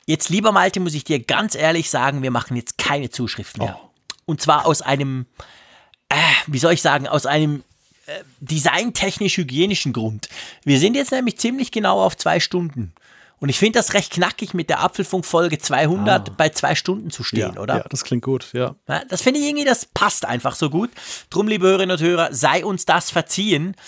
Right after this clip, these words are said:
Speaker 1: Ihr schreibt uns weiterhin fleißig. Wir haben spannende Zuschriften wieder, die wir ab nächster Woche dann wieder reinknallen, wenn ich dann wieder zurück bin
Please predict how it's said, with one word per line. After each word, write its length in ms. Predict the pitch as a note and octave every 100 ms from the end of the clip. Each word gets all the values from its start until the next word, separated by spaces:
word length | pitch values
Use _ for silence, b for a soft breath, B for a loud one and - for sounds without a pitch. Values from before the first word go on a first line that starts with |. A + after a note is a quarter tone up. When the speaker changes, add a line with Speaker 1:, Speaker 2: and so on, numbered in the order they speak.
| B B B _
Speaker 1:
Ihr 120 | C#3+
schreibt 320 | - D#3 E3+
uns 180 | F3+ D#3+
weiterhin 440 | C3+ D3+ F3+ D#3 D3
fleißig. 500 | D3 C3+ F3+ F#3 -
Wir 100 | C#3
haben 120 | C3+
spannende 540 | - - C#3 G3 E3
Zuschriften 600 | - F3+ - E3+ - D#3
wieder, 220 | D#3+ D#3
die 140 | C#3 C#3
wir 120 | C3+
ab 100 | C#3
nächster 320 | C3+ C3 B2+
Woche 220 | B2+ -
dann 180 | D3 A#2+
wieder 200 | A2+ A#2
reinknallen, 600 | G#2+ A#2 - A2 A2 E3 B B B
wenn 160 | - F3+
ich 120 | E3+
dann 140 | D#3
wieder 180 | D3 C#3
zurück 340 | - A#2 D#3+ -
bin 240 | A2+ C#3+